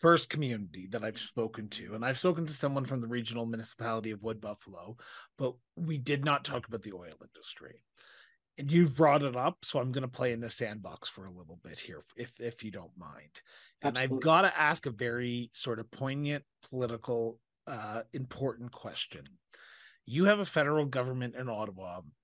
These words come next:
Speaker 1: who is looking at moving away from the oil industry. You have a provincial government who is an advocate for the oil and gas industry.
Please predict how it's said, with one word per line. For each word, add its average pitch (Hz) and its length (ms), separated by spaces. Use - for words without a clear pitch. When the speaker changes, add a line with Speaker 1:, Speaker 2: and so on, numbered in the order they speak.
Speaker 1:
who 117 220
is 110 200
looking 123 380
at 113 220
moving 120 380
away 117 260
from 113 220
the 107 120
oil 95 280
industry. 76 500
You 113 120
have 117 220
a 117 100
provincial 151 540
government 123 680
who 127 220
is 113 300
an 127 200
advocate 117 680
for 107 220
the 95 260
oil 95 300
and 95 120
gas 95 320
industry. 92 640